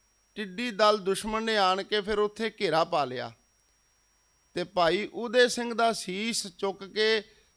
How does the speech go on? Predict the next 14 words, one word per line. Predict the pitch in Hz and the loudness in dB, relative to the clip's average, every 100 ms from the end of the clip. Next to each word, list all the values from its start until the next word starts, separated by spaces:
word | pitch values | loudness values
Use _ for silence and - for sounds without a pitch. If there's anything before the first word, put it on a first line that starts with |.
| - | -16
ਵਿਦਵਾਨ | 143 180 175 170 185 202 | -10 -6 -2 0 0 -2
ਕਹਿੰਦਾ | 180 202 214 | -4 -4 -2
ਉਹਨਾਂ | 214 214 | -2 -4
ਨੂੰ | 214 | -6
ਭੁਲੇਖਾ | 208 180 156 - 170 | -6 -6 -6 -2 -2
ਪੈ | 180 165 165 | 0 -2 0
ਗਿਆ | 175 | -2
ਵੀ | 180 | -2
ਗੁਰੂ | 185 170 165 | -4 -4 -2
ਗੋਬਿੰਦ | 147 147 160 | 0 0 -2
ਸਿੰਘ | 147 156 151 | -6 -6 0
ਦਾ | 143 | 0
ਸੀਸ | - 120 117 | 0 -8 -10
ਹੈ। | - | -12